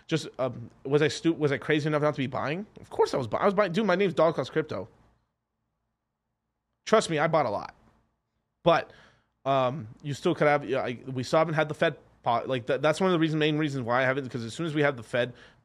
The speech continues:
pivot and say, like, "We're no longer gonna increase rates," we'll get that dip there. That could be the, very much the low, or at least the local low. Like, maybe we just, we don't go down to thousand dollar Ethereum or something, but we could go eleven hundred,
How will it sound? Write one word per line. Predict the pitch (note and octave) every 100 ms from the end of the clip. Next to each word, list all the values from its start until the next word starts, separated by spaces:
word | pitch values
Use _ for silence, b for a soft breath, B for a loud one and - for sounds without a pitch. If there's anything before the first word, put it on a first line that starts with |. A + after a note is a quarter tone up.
| -
pivot | D3 C#3+
and | B2
say, | A#2 B2
like, | A#2+ A#2
"We're |
no | B2
longer | B2 B2
gonna | A#2+
increase | A2 C3+ G#2
rates," | G2+ A#2 D3 - B B -
we'll | B2
get | B2+
that | A2+ A#2
dip | C3+ C3+
there. | A#2+ C3+
That | A#2 B2+ C#3+
could | D3+
be | B2+
the, | C3
very | A#2+ B2+ A#2 B2
much | B2+ B2
the | -
low, | A2 A2+ B2
or | A#2+
at | A#2
least | C#3 C#3
the | B2
local | A#2 B2 C#3
low. | C#3
Like, | B2
maybe | A#2 B2
we | C3 B2
just, | B2+ -
we | C#3+
don't | C3 C3
go | B2
down | D3 A2 B2
to | A#2 A2 B B B
thousand | - A#2 B2+ C3
dollar | A#2+ A#2+
Ethereum | G#2+ A2 A2+ B2
or | A#2+
something, | C3 B2+
but |
we | A2+
could | D#3
go | G2
eleven | E2+ D#2
hundred, | G#2 - C#3+ D3 D#3 D3 C#3+